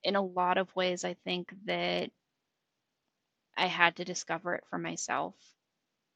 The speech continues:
Um, and I didn't have anybody around me saying, like,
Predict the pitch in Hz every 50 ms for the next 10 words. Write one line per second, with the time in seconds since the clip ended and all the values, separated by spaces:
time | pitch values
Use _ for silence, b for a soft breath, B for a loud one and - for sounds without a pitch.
0 | _ _ - - 170 165 165 160 147 143 143 156 160 170 - _ _ _ _ _
1 | _ _ _ _ _ _ _ _ _ _ - - 190 180 185 190 185 180 _ _
2 | _ _ _ _ _ _ - 247 233 220 - - - - 185 180 180 185 202 196
3 | 190 190 - 190 185 185 180 180 170 165 165 160 160 160 175 196 208 226 233 233
4 | 233 240 247 240 - - - 185 185 180 185 185 196 185 170 170 165